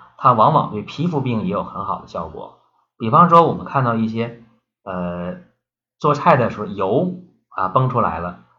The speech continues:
把这手啊胳膊给烫了，啊，烧烫伤。这个时候拿这个生石膏啊，生石膏，煎完的生石膏，你去涂抹，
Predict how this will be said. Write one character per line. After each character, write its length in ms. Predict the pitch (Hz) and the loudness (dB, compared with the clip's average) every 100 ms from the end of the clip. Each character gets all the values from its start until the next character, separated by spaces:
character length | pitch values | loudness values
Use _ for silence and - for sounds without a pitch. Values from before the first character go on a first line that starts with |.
| _ _ | _ _
把 140 | 92 | -4
这 100 | 117 | -4
手 240 | - 95 | -4 -6
啊 160 | 78 90 | -6 -6
胳 140 | 92 117 | -2 0
膊 80 | |
给 140 | - 87 | -2 -4
烫 380 | - 165 147 90 | 4 6 6 2
了， 100 | - - _ _ _ _ | -10 -20 _ _ _ _
啊， 160 | 98 90 | -8 -8
烧 200 | - 143 | 0 2
烫 220 | 135 120 | 2 -2
伤。 280 | 92 87 - _ _ _ _ _ | -4 -8 -10 _ _ _ _ _
这 200 | - 269 | 2 6
个 100 | 180 | 6
时 80 | 143 | 4
候 80 | 139 | 2
拿 180 | 101 | 2
这 140 | 127 131 | 0 0
个 160 | 104 | -2
生 260 | 104 165 156 | -4 -2 -2
石 160 | 123 127 | -2 2
膏 240 | 120 113 | 6 6
啊， 340 | 107 90 - _ _ | 6 2 -4 _ _
生 240 | - 147 143 | -8 -6 -4
石 140 | 139 | 0
膏， 240 | 131 117 117 | 4 6 4
煎 280 | - 131 | 0 0
完 220 | 127 98 113 | 2 2 0
的 80 | |
生 200 | 110 123 | -4 -4
石 140 | 113 104 | -4 0
膏， 340 | 101 104 - - _ _ _ _ _ | 2 2 0 -16 _ _ _ _ _
你 420 | 101 90 85 - _ _ | -6 -6 -6 -12 _ _
去 200 | - 135 | -8 -6
涂 240 | - - 143 | -6 -4 -2
抹， 480 | 147 - - - | -2 -6 -12 -16